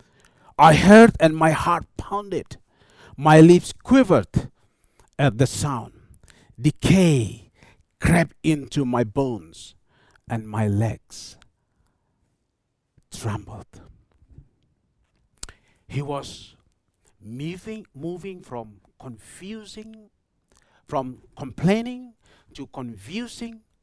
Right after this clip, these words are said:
frustrations, and even to physically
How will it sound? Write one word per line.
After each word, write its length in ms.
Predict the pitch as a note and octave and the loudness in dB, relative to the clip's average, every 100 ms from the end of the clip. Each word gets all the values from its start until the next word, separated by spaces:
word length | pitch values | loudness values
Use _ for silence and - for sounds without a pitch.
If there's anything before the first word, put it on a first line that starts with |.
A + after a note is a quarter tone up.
| _ | _
frustrations, 1000 | - D3 - - G3 G#3 - G3 F#3+ - - _ | -12 -12 -12 -10 -6 -6 -8 -14 -16 -20 -20 _
and 180 | B2+ C3+ - | -12 -10 -8
even 340 | D3 D3 D3 | -8 -8 -14
to 140 | - A#2+ | -16 -20
physically 1160 | - - - - A3 - G#3+ - F#3+ F#3+ F3+ | -20 -20 -20 -16 -12 -12 -10 -6 -6 -6 -12